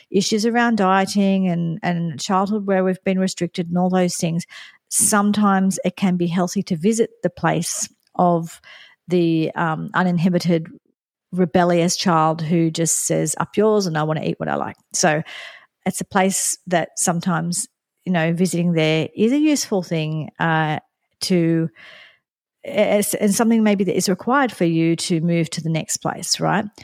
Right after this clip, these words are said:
But it's not a place to live. And a lot of these body positive movement people are living there, and they're encouraging other people to live there too. And so they're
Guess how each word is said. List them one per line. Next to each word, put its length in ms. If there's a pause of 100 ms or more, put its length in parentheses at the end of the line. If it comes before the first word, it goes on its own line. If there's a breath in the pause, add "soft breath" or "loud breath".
(180 loud breath)
But 80
it's 180
not 140
a 40
place 360
to 120
live. 540 (580 loud breath)
And 240
a 40
lot 300
of 240
these 280
body 360
positive 480
movement 420
people 640
are 480 (160)
living 340
there, 300
and 180
they're 160
encouraging 640 (220)
other 200
people 360
to 100
live 260
there 200
too. 420 (540 loud breath)
And 140
so 140
they're 240